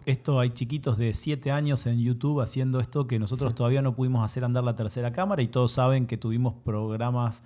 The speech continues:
Speaker 1: con problemas de audio. Estamos peleándonos contra esto, a pesar de que yo me dedico al sonido de toda la vida. Eh, me ha, me ha pegado bastantes trompadas esta consola que tiene una tecnología de, de conexión con la computadora bastante nueva,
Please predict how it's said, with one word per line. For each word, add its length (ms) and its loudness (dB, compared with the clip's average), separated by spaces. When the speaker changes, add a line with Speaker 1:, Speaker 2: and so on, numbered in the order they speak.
Speaker 1:
con 180 -2
problemas 460 2
de 100 -2
audio. 400 2
Estamos 320 -2
peleándonos 580 0
contra 360 -2
esto, 380 -2
a 100 -6
pesar 280 -2
de 100 0
que 100 -2
yo 100 -2
me 120 -2
dedico 340 0
al 100 2
sonido 400 0
de 80 2
toda 240 -2
la 120 0
vida. 440 0
Eh, 400 -4
me 180 -2
ha, 160 -4
me 140 0
ha 100 -2
pegado 300 -2
bastantes 500 -4
trompadas 560 2
esta 220 -6
consola 520 0
que 120 -8
tiene 200 -2
una 140 -2
tecnología 800 -2
de, 140 -4
de 240 -4
conexión 680 0
con 180 0
la 120 -2
computadora 640 -2
bastante 440 -2
nueva, 540 4